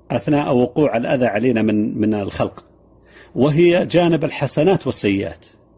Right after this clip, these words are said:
يعني أنها لابد أن تبقى هذه القضية حاضرة في ذهن الإنسان المؤمن، قضية الحسنات والسيئات. يعني لا يسهل عليك، آه، بذل حسناتك، ولا يحزنك أن يعطونك الناس من حسناتهم،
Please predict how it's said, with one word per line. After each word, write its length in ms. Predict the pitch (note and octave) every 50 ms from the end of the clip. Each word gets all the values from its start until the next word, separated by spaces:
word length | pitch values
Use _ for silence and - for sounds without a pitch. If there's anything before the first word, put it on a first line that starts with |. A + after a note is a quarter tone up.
| _ _ -
يعني 220 | A#2 A2+ B2 B2
أنها 240 | B2+ C3 B2+ C3 C#3
لابد 400 | C3+ C#3+ D#3 D3 C3+ D#3 C#3+ C#3+
أن 300 | B2+ C3 C3 B2+ B2+ A#2+
تبقى 320 | - D3+ C#3+ - - D#3 C3
هذه 320 | A#2 C#3+ C#3+ C3+ C#3 B2
القضية 420 | A#2 A2+ - C3 A#2+ D3+ D3+ D3 -
حاضرة 640 | - - - D#3+ F3+ D#3 B2 B2 A#2 A2 G#2+ - - - - - -
في 160 | - - C#3
ذهن 200 | C3+ - D#3 B2+
الإنسان 600 | B2+ B2 C3+ A#2+ A2 - C3 B2 A#2+ A2+ A2 G#2+ A2
المؤمن، 440 | A2+ A2+ A#2 A#2+ B2 G#2 F2 - - - - - - - _
قضية 300 | - C3 C#3+ E3+ E3 D3 - B2+
الحسنات 520 | - - C3 - - C3 C#3 C3 - -
والسيئات. 460 | A2+ - - A#2+ G#2+ G#2 F#2 E2 - - - - - -
يعني 260 | B2+ B2 C3+ C#3+ C3
لا 200 | B2 D3 F3+ G3
يسهل 520 | G#3 G#3 A3 F#3 - - - C3 B2+ A#2 G#2+
عليك، 540 | A2 A#2+ B2+ B2+ G#2 - - - - - _ _ _ _ _ _ _ _ _ _ - - - _ _ -
آه، 100 | - A#2
بذل 500 | - A2 D3+ D#3+ D3 D#3 E3 E3+ F3 E3 - _ _
حسناتك، 720 | - - D3 C3+ - B2+ A#2+ A2+ F#2 E2 - - - - - - - _ _ _ _ _ _ _ _ _ _ _ _ _ _ _ _ - - - _ -
ولا 540 | - A2+ C#3+ F#3 G3+ G#3 G3 F#3+ F#3+ - -
يحزنك 760 | - - C3+ D#3 - - C3+ C3+ E3+ D3 A#2 G2 - - - - - _ _ D3+
أن 120 | F3 F3+
يعطونك 520 | E3 E3 - - - G#3+ G#3+ F#3+ - -
الناس 240 | E3+ F#3+ G#3+ - -
من 100 | D3+ A#2
حسناتهم، 540 | - A#2 - - F#2 F2 E2 - - D#2+